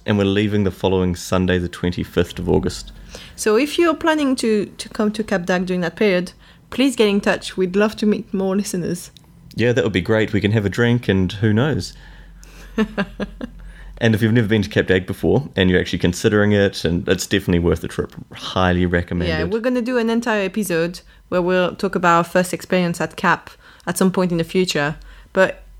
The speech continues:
Speaker 2: if you're considering booking for this summer and you don't want to wait for our episode, um, don't hesitate to send us a message. We'll happily discuss this with you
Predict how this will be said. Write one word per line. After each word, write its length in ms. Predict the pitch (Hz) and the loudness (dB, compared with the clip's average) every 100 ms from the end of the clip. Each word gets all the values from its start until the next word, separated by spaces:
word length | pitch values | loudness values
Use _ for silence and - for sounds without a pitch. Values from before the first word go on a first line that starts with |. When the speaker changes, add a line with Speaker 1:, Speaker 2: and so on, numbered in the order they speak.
| - | 2
Speaker 2:
if 420 | 254 - - - | 2 0 -10 0
you're 140 | 240 | 0
considering 480 | 240 233 220 214 214 | 2 0 0 0 2
booking 340 | 214 233 185 | 0 0 -4
for 140 | 185 190 | -2 -2
this 140 | 185 | -2
summer 440 | - 196 160 160 - - - _ | 0 0 0 -2 -6 -20 -20 _
and 120 | - 190 | -2 0
you 60 | |
don't 220 | 190 202 196 | 2 2 2
want 200 | 196 196 | 0 0
to 260 | 190 180 | 0 0
wait 160 | 165 160 | 0 -2
for 140 | 165 | 0
our 100 | 160 | 0
episode, 500 | 208 233 254 247 277 - - - _ | 0 0 0 0 0 -6 -20 -20 _
um, 280 | 185 180 175 - | -4 -2 -2 0
don't 200 | 214 220 | 2 2
hesitate 320 | 196 185 185 | 0 -2 -4
to 80 | 180 | -2
send 160 | 185 | -2
us 140 | 175 180 | -2 -2
a 20 | |
message. 300 | 175 175 165 | -2 -2 -2
We'll 160 | 170 175 | 0 2
happily 320 | 196 202 190 | 2 2 0
discuss 340 | 175 - 185 | -2 -4 -2
this 180 | 165 160 | -4 -4
with 140 | 160 | -2
you 220 | 147 156 | 0 0